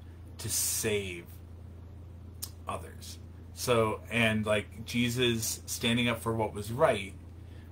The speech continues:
was something that ended up leading to his death,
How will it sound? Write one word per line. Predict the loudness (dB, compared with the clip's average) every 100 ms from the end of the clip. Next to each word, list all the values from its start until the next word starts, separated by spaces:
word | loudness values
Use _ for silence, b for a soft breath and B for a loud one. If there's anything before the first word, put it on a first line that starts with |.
| -4
was | 4 6 8 6 2 -2 -2 -2 -2
something | 0 2 2 2
that | 2 0 -2 -6 0
ended | 4 4
up | 2 0
leading | 2 2 2 -2
to | -4
his | -6 -6 -6
death, | -6 -6 -8